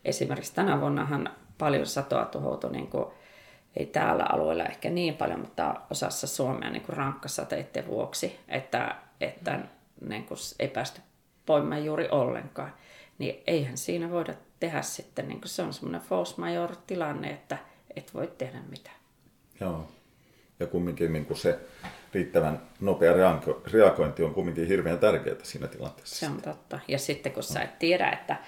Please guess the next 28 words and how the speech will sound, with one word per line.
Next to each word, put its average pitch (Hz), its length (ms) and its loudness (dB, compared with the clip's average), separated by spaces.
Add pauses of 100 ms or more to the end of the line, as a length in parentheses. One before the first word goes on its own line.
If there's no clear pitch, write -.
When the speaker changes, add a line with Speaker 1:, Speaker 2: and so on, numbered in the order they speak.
(360)
Speaker 1:
onko 170 180 -2
se 151 160 -2
ruuhka - 360 -2
markkinoilla, - 640 0
kestääkö - 480 -6
se - 360 -8
kolme 85 340 0
päivää 90 760 -2
vai 78 100 -2
kolme - 360 -6
viikkoa. - 480 -6 (1300)
Speaker 2:
Joo. 76 280 -4 (340)
Speaker 1:
Ja 85 100 -6
sitten - 500 0 (420)
poimintaa 156 460 0
pitää - 260 -2
jatkaa - 400 -2 (100)
koko - 240 -6
ajan. - 180 0
Ei - 60 -2
voi 147 160 0
jättää, 127 320 -4
niinku, 117 280 -12
päiviä 120 500 -2
väliin - 320 -4
siellä - 240 -8 (100)
pellolla, 87 400 -6
vaan 78 260 -4